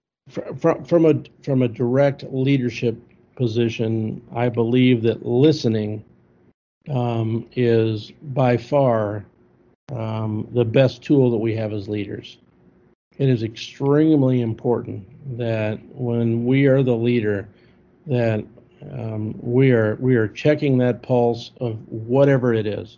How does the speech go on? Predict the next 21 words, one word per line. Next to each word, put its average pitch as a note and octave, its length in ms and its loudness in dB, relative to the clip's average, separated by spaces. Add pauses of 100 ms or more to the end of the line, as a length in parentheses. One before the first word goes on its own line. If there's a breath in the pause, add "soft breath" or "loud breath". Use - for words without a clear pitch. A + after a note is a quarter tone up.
(120)
whether A#2 320 -6
it's G2+ 120 -14
the - 300 -12
issue, C#3+ 400 0
the A2+ 140 2
organization, A2+ 800 0
we A2+ 100 -2
need B2 380 2
to B2 100 -2
be A2+ 460 -4
listening. A2 760 -2 (1000 soft breath)
That C#3+ 240 4
provides A#2+ 640 -2
us A2 440 -6 (200)
with A2+ 400 -4 (320)
the B2 140 -6
vital A2+ 340 -2
information A2+ 560 -6
to A2 40 -4
make G#2+ 220 -4
decisions. - 720 -12